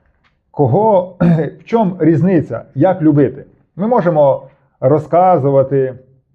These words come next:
як любити, ходити на курси, є такі курси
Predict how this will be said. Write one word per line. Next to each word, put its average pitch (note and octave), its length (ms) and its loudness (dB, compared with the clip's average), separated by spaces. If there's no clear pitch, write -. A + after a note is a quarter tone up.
як D#3 240 0
любити, C3 580 0
ходити G3+ 300 0
на F#3 140 0
курси, F3+ 640 -2
є C#3 120 -4
такі C3+ 180 -4
курси C#3 540 -2